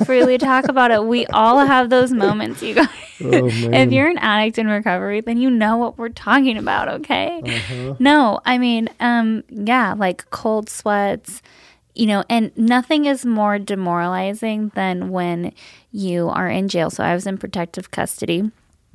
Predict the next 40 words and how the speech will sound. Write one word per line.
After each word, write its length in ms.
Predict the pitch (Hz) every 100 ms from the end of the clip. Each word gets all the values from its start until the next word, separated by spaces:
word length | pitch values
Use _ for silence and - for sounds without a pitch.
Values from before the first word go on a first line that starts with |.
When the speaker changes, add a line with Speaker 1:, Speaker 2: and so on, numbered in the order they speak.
| - _ -
Speaker 1:
And, 480 | 214 190 180 175 -
um, 420 | 202 185 156 156 - - - -
so 160 | -
I 40 | 120
was 100 | 185 -
by 120 | 196
myself, 640 | 190 151 - 240 214 - -
right? 240 | 156 160
And 120 | - 175
I 80 |
woke 240 | 175 185 190
up 120 | 196
in 60 | 185
the 60 |
middle 180 | 180 170
of 80 | 165
the 60 |
night. 180 | 170 175
I'd 80 | 165
never 260 | 165 170 170
been 360 | - 185 214
through 180 | 220 202
withdrawal 360 | 185 - 165 160
before 520 | 165 - 160 160 175 _
because 260 | 180 185 180
I 60 |
used 400 | 170 165 175 -
straight 560 | - - - 190 165 -
for, 120 | -
like, 160 | 156 180
five 280 | - 156 175
years. 320 | 208 - 196
So 160 | - 160
I 40 |
had 80 | 160
Speaker 2:
Mm. 40 |
Speaker 1:
no 180 | 170 180
idea, 640 | 165 160 165 190 170 160 160
like, 260 | 156 -
what, 440 | 156 160 160 156